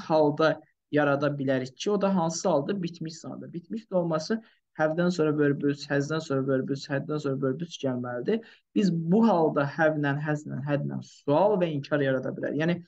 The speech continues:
haven't-ı, tutaq ki, haven't verb üç.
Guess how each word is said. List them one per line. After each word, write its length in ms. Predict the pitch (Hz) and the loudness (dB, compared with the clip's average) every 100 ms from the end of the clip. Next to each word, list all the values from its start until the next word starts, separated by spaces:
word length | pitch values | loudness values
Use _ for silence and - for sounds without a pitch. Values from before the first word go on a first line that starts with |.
| _ _ - | _ _ 0
haven't-ı, 540 | 185 185 170 170 185 214 220 _ _ _ _ _ _ _ | 2 2 0 2 2 2 -2 _ _ _ _ _ _ _
tutaq 280 | _ 143 139 | _ -6 -6
ki, 140 | 143 139 _ _ _ _ _ _ | -10 -20 _ _ _ _ _ _
haven't 360 | 170 170 196 190 - - | 0 2 2 0 -6 -2
verb 360 | 147 143 135 | 2 2 2
üç. 280 | 135 131 - | -4 -6 -10